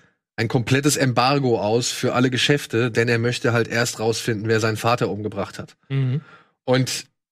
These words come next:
Speaker 1: daraus entspinnt sich jetzt, ich bin jetzt bei Folge sieben, ja,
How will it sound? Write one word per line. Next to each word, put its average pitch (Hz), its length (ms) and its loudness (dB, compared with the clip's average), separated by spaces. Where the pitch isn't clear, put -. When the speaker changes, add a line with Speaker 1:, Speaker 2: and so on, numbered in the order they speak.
Speaker 1:
daraus 156 360 4
entspinnt 143 480 2
sich 160 180 2
jetzt, - 340 0
ich 113 180 -6
bin 139 120 2
jetzt 151 180 4
bei 131 120 2
Folge 139 680 2
sieben, 120 580 2
ja, 113 300 0